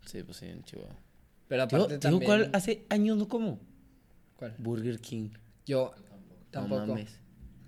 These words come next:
Speaker 2: Yo, yo de hecho,
Speaker 1: O sea, <laughs>
Speaker 2: Burger
Speaker 1: ¿qué
Speaker 2: King,
Speaker 1: pasó con ese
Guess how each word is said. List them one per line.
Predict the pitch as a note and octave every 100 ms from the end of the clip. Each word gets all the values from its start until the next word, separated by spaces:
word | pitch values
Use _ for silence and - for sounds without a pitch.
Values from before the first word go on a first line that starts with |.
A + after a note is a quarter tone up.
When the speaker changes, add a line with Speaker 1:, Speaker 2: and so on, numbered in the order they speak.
| - - - - -
Speaker 2:
Yo, | D#3 D#3 E3 E3 F3
yo | E3 F#3
de | G#3+
hecho, | A3+ A#3+ A3 G#3
Speaker 1:
O | -
sea, | - B2+
<laughs> |
Speaker 2:
Burger | F#3 G3 G#3+
Speaker 1:
¿qué | G3+
Speaker 2:
King, | A3+ A#3+ G#3 F3
Speaker 1:
pasó | F#3 F3+ F#3+
con | F#3+ F#3
ese | F3+